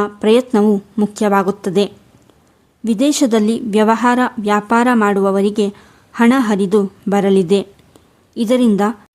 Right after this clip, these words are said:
ನಿಮ್ಮ ಮನಸ್ಸು ಸಂತೋಷವಾಗಿರಲಿದೆ. ಹನ್ನೊಂದು, ಕುಂಭರಾಶಿ.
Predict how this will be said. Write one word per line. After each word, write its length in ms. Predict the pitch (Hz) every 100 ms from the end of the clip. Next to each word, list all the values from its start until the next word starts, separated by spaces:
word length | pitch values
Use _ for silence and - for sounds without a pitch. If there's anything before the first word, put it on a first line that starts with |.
| _ _ -
ನಿಮ್ಮ 220 | 226 226
ಮನಸ್ಸು 580 | 208 208 214 - 220 196 - _
ಸಂತೋಷವಾಗಿರಲಿದೆ. 1200 | - 220 202 214 208 208 196 190 190 196 190 175 196 - _ _ _ _ _ -
ಹನ್ನೊಂದು, 520 | 226 208 196 190 190 - _ _ -
ಕುಂಭರಾಶಿ. 680 | 226 208 202 190 - 196